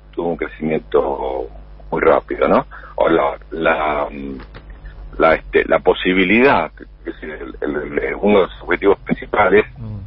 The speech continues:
Speaker 1: eh, de nuestro trabajo va a ser federalizar la ciencia. Para que tengan una idea, el ochenta y nueve por ciento de la ciencia está en la región centro. Y en,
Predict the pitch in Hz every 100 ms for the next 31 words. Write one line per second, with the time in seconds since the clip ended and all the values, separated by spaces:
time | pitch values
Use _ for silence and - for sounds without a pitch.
0 | - - 69 71 71 73 80 90 95 -
1 | - 101 87 98 - 87 85 80 80 -
2 | - 82 73 71 76 - - - - -
3 | - - 80 90 - - 110 107 101 98
4 | 113 135 110 85 80 - 80 95 85 -
5 | 85 98 131 123 - - - 107 107 -
6 | 98 - 123 123 101 87 87 - - 82
7 | - 69 - - - - - - - -
8 | - - - - 82 82 80 78 76 73
9 | 73